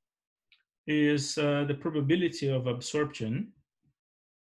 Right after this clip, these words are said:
in the interval between tau and tau plus d tau after the photon traveled from zero to tau. So the probability p tau is the probability of the photon being absorbed.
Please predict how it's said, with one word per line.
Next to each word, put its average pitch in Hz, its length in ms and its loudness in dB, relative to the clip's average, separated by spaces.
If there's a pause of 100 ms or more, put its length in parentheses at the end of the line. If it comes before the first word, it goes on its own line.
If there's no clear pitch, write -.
(1700)
in 190 180 2
the 151 80 2
interval 127 720 0
between 127 460 -2
tau 131 580 0
and 110 200 -4
tau 113 140 -2
plus 104 240 -6
d 117 140 -10
tau 107 420 -4 (1900)
after 170 640 -2
the 165 120 0
photon 160 420 -2
traveled 117 500 0
from 131 220 0
zero 131 680 2
to - 180 -10
tau. 113 420 -4 (1300)
So 202 200 -4
the 190 120 -4
probability 190 680 2
p - 220 -4
tau 147 320 0
is 139 120 0
the 143 60 0
probability 147 580 0
of 127 60 0
the 123 60 0
photon 127 360 -2
being 117 200 0
absorbed. 101 600 -4